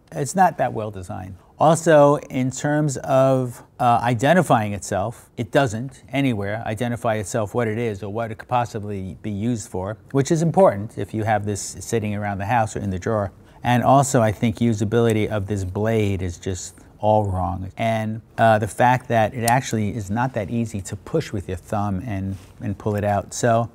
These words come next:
you may get the idea that I'm not gonna give it a very high usability rating. I'm gonna give it a two out of five. So let's talk about a redesign. In a redesign, one of the first things I would do is do something different about this razor blade button.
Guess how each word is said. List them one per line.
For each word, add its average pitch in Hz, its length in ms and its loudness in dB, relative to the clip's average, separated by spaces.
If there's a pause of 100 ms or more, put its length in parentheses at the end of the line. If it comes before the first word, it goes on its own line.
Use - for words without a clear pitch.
you 127 140 -2
may 143 140 4
get 139 160 2
the 135 80 2
idea 123 260 2
that 117 160 0
I'm 117 80 -2
not 120 120 -2
gonna 123 120 -4
give 113 160 -2
it 107 60 -2
a 110 60 -4
very 113 200 -2
high 123 240 4
usability 107 640 0
rating. 110 340 0
I'm 117 140 -2
gonna 120 220 -2
give 107 200 -2
it 107 140 -2
a 98 320 -2
two 139 440 0
out 117 300 -2
of 110 280 -4 (400)
five. 92 320 -2 (160)
So 180 340 2
let's 190 220 2
talk 240 180 6
about 220 180 6
a 202 40 6
redesign. 165 760 4 (360)
In 208 140 4
a 226 40 8
redesign, 156 640 6
one 151 160 2
of 180 80 4
the 143 40 2
first 165 280 4
things 151 180 0
I 135 120 6
would 131 160 2
do 135 260 4
is 127 480 0
do 165 160 0
something 139 420 0
different 117 560 -2 (160)
about 131 460 2
this 123 280 -2
razor 135 440 2
blade 113 520 0
button. 101 380 0